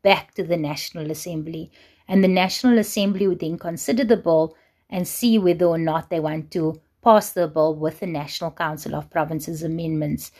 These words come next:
And if they like the amendments, then they will pass it again with the ordinary majority and send it back for S-, President Cyril Ramaphosa to sign, to send it to Cyril Ramaphosa to sign, and it becomes a law. Things get a little bit more complicated where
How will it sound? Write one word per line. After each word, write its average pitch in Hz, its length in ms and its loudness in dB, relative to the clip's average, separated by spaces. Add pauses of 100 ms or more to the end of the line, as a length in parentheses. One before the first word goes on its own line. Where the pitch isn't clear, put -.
(220)
And 240 160 6
if 311 120 0
they 427 160 2
like 262 300 4
the 240 140 -2
amendments, 160 640 -6
then 185 200 -8
they 180 120 0
will 202 300 4
pass 180 400 -2
it - 180 -14
again 165 360 -8
with 165 120 -4
the 165 80 -4
ordinary 160 420 -2
majority 156 720 -2 (380)
and 190 200 0
send 190 280 0
it 180 140 0
back 151 300 -4 (180)
for 180 160 -2
S-, - 180 -6
President 175 520 -2
Cyril 175 220 0
Ramaphosa 214 800 2
to 156 80 -10
sign, 226 580 2 (420)
to - 140 -10
send 226 320 2
it 214 140 -4
to 277 120 0
Cyril 185 320 0
Ramaphosa 165 640 -2
to - 80 -14
sign, 165 340 -2
and 160 120 0
it 156 100 -6
becomes 160 460 -2
a 156 60 2
law. 151 300 -2 (640)
Things 370 280 0
get 247 180 2
a 233 60 6
little 185 260 2
bit 202 180 4
more 180 200 0
complicated 214 920 2
where 170 420 0